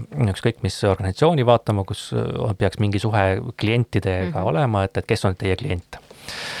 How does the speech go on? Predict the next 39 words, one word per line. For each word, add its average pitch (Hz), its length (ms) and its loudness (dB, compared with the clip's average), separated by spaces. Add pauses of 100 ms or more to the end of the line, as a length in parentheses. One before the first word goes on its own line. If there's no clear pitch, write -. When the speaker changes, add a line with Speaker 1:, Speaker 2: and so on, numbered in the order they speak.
(420)
Speaker 1:
Ähm, 98 560 2
ja 92 800 6
teenuse 107 420 2
disainis, 107 1200 2
ähm, 92 640 0
joonistatakse 104 560 0
välja 98 200 2
tihti 95 220 -4
ka 95 80 -2
kliendi 101 260 0
teekond, 98 500 -2
et, - 180 -12
et 104 120 -6
kuidas, 95 420 -4
Speaker 2:
Mhm. 95 80 -2
Speaker 1:
ähm, 98 420 -6
äh, 92 340 -4
ku-, - 160 -10
mis 95 220 -6
hetkedel 95 500 -4
siis - 200 -8
klient, 98 520 -2
ähm, 90 540 -2 (260)
äh, 95 420 4
teiega 92 300 2
kokku - 260 0
puutub. - 360 -2 (880)
Et 104 140 2
erso 107 760 6
puhul 123 460 6
minu 117 280 4
jaoks 104 380 4
kliendi 113 520 2
teekond 98 640 2
on 95 180 2
siis 95 140 -4
alates 107 360 2
sünnist 123 320 4
kuni, 90 180 0